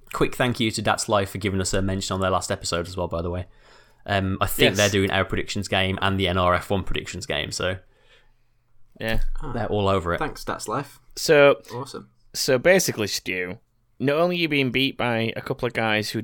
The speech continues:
Speaker 2: haven't participated in every race, you're being beat by a couple of guys who haven't participated in, in every race and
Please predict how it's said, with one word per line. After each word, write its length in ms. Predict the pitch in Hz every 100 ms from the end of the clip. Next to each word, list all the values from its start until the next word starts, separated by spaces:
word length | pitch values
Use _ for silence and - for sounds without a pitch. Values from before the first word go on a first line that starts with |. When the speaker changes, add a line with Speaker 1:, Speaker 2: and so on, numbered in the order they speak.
| -
Speaker 2:
haven't 280 | 107 123 107
participated 600 | 110 107 117 - - 98
in 80 | 110
every 180 | 107 101
race, 440 | 113 95 - - - - _
you're 100 | 107
being 180 | 117 117
beat 280 | 131 147 - -
by 180 | 117 107
a 120 | 98
couple 240 | - 117 113
of 60 |
guys 280 | 110 98 98
who 40 | 107
haven't 180 | 117 92
participated 600 | 107 110 107 - 90 98
in, 300 | 98 95 80 -
in 140 | 117 110
every 220 | 110 104
race 300 | 104 95 - _ -
and 520 | 151 147 90 95